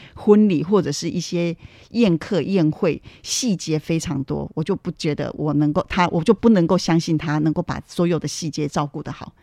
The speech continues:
好，这个就非常严重了。今天如果你是学生，你这样子写，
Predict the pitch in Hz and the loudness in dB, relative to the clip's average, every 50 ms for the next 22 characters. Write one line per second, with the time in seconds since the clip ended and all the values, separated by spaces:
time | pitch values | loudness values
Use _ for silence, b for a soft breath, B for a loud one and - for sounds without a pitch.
0 | b b b b b b b b - - - 180 - b b b b b b - | b b b b b b b b -12 -12 -12 -14 -18 b b b b b b 0
1 | 220 202 196 - 208 185 - - 202 196 - 196 165 165 - 165 147 160 - 190 | 2 2 2 4 2 2 4 4 2 4 4 2 0 0 2 2 0 2 0 0
2 | 156 143 - - 170 - b b b b b 233 233 226 208 226 220 214 226 220 | -2 -2 -4 -8 -10 -14 b b b b b 4 4 4 4 2 2 2 2 2
3 | 202 202 202 185 - - - 190 175 - - 156 143 147 - - 151 147 - - | 2 0 0 0 0 -2 -4 -6 -6 -4 -4 -4 -4 -4 -4 -4 -4 -4 -2 -2
4 | 170 170 160 - 220 196 175 170 160 - - - 156 147 - 190 | -2 -2 0 0 0 -2 -2 -2 -4 -8 -10 -8 -10 -10 -10 -12